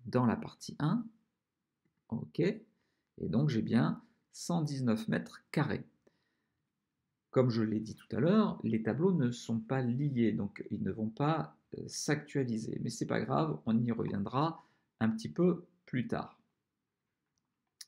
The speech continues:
Alors, euh, je, je mets en forme correctement mes, mes différents tableaux. Et, euh, si jamais je veux maintenant, euh,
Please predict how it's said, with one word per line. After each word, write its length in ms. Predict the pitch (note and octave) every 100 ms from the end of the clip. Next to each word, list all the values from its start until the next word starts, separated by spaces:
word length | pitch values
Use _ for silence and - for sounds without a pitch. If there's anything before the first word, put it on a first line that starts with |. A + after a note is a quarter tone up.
| _
Alors, 280 | A#2+ G2+ - - - - - _ -
euh, 300 | G#2 F#2+ G#2 - -
je, 600 | - - C#3 C3 B2 -
je 180 | G#2 A2
mets 340 | A#2 A#2+ C3 A#2+
en 120 | A2
forme 400 | A2+ A#2+ A2 G2+
correctement 560 | - G2 - G2+ A2
mes, 300 | G2+ - - -
mes 140 | A2+ A2
différents 520 | - - - - -
tableaux. 460 | A2 C3 F3 - - _ _ _ _ -
Et, 400 | C#3 C#3+ A#2+ - -
euh, 120 | -
si 260 | - - C#3+
jamais 380 | C#3 C3+ C3+ B2+
je 160 | G#2
veux 440 | G#2+ G#2+ B2+ B2 -
maintenant, 640 | G2 - G#2+ A2 A2 A2 - _ _ _ _ _ _ -
euh, 180 | F#2+